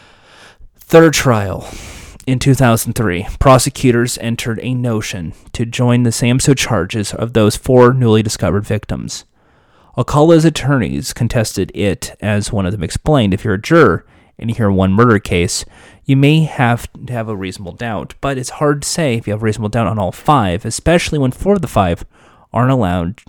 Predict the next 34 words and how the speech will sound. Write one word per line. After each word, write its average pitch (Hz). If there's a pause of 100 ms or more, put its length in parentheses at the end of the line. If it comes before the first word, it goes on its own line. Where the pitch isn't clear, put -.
by 113
eyewitnesses 101
but -
are 85
proven 113 (240)
by 107
D 92
N 85
A 92
matches." 95 (1300)
In -
two 131
thousand 110
six, 127
the 135
California 135
Supreme 170
Court 160
ruled 165
in 147
the 139
prosecution's -
favor. 101 (640)
February 147
twenty 127
ten, 165
Alcala 170
stood 165
trial 110 (300)
on 117
the 117
five 98
joined 98
charges. 110